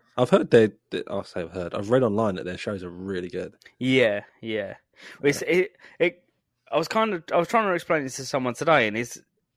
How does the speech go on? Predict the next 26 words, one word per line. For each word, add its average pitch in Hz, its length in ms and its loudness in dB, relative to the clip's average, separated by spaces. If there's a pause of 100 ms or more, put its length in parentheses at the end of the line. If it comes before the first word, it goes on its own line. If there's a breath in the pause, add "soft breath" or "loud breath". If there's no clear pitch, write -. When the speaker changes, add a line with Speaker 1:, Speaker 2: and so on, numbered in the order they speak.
(100)
Speaker 2:
it's - 180 -8
like 151 180 0
skits, - 680 -4
isn't 160 120 2
it? 98 160 -4 (920)
They 117 120 -2
do, 151 140 0
like, 131 180 2
little 131 220 -4
skits - 800 -8
almost. 104 320 -8
Speaker 1:
Yeah, 139 480 4 (280 loud breath)
yeah. 131 300 4
They're 123 120 -2
like, 127 440 -2 (640)
it's - 120 -2
kinda 175 200 0
like 156 180 -2
a 113 60 -6
story 113 540 0
through 101 220 -8
music 98 480 -6 (180)
Speaker 2:
Yeah. 131 420 2
Speaker 1:
type 85 160 -8
of - 180 -16
thing. 82 160 -14